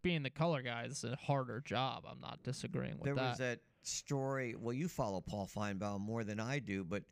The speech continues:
Speaker 2: he was on, what, a podcast the other day when he was asked about Nick Saban and where he thought Nick might wind up. And he said, "People talk about him being maybe on game day," but he said he feels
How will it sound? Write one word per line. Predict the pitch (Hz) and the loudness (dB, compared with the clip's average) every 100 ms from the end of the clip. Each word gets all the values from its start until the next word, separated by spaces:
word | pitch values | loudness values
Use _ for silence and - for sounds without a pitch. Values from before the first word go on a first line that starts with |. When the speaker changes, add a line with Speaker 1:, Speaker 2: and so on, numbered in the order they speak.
| - - - | -20 -20 -6
Speaker 2:
he | - 147 | 0 2
was | 139 117 | 2 2
on, | 127 120 | 0 0
what, | 123 101 | 0 0
a | |
podcast | 87 - 127 139 131 143 139 - | 0 0 2 0 0 0 0 -2
the | 143 | -2
other | 135 131 | 0 0
day | 123 131 135 | 2 2 2
when | 127 113 | 0 0
he | 101 107 | 0 0
was | 98 | 0
asked | 117 117 - | 0 0 -2
about | 113 110 - | -2 -2 0
Nick | 117 | -2
Saban | - 123 120 120 127 131 - - - _ - | 0 0 2 0 0 -2 -6 -20 -20 _ -2
and | 101 104 | 0 0
where | 113 123 | 0 0
he | 98 123 | 0 -2
thought | - 117 - | 2 2 2
Nick | 117 120 - | 0 0 0
might | - 117 - | -2 -2 0
wind | 113 113 110 | 0 0 0
up. | 139 151 - | 0 0 -2
And | 110 | -2
he | 107 | -2
said, | - 117 104 - - - - - - | 0 0 0 -6 -20 -20 -20 -8 0
"People | 190 - 165 | 0 0 -4
talk | - 165 175 151 | 2 2 2 0
about | 127 120 117 | 0 2 2
him | 113 | 0
being | 117 123 117 | 0 0 2
maybe | 123 123 123 | 2 2 2
on | 113 110 | 0 0
game | 104 123 160 143 | 0 0 2 2
day," | 107 104 | 2 2
but | 113 | 0
he | 113 | -2
said | - 120 98 | 0 -2 -2
he | 127 165 | -2 0
feels | - 131 120 110 - | 0 0 0 -2 -6